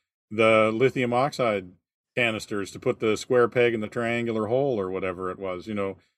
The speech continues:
they sit there in the room full of the stuff that's on the capsule, build something, test it, make sure it works, and then they go tell the crew what to do. I mean, you know, this is just a microcosm of that to me.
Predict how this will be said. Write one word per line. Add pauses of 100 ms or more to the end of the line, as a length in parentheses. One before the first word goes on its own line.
(160)
they
sit
there
in
the
room
full
of
the
stuff
that's
on
the
capsule, (400)
build
something, (220)
test
it, (500)
make
sure
it
works,
and
then
they
go
tell
the
crew
what
to
do.
I
mean, (460)
you
know,
this
is
just
a
microcosm
of
that
to
me.